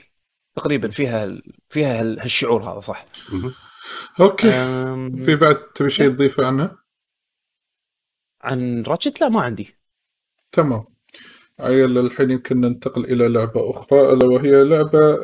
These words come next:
Speaker 3: جربها شوي حمد، وأنا قطعت فيها شوط. آه، تينيج ميوتن نينجا تيرتلز شريدرز ريفنج،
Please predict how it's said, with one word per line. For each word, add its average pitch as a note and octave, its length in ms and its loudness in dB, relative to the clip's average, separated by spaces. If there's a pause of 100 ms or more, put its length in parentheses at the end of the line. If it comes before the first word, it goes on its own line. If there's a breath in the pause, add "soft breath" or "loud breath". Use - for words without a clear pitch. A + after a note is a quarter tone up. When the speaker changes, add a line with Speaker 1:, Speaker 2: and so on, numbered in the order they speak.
(160)
Speaker 3:
جربها C3 1040 0 (300)
شوي B2 420 0
حمد، D3 460 -2
وأنا C#3 580 0
قطعت C#3 400 -2
فيها A#2+ 240 2
شوط. C#3+ 560 -2 (720)
آه، A#2 600 -4
تينيج B2 480 -4
ميوتن B2 460 -6
نينجا A2+ 480 -6
تيرتلز B2+ 640 -2
شريدرز B2+ 600 -2
ريفنج، B2 500 -2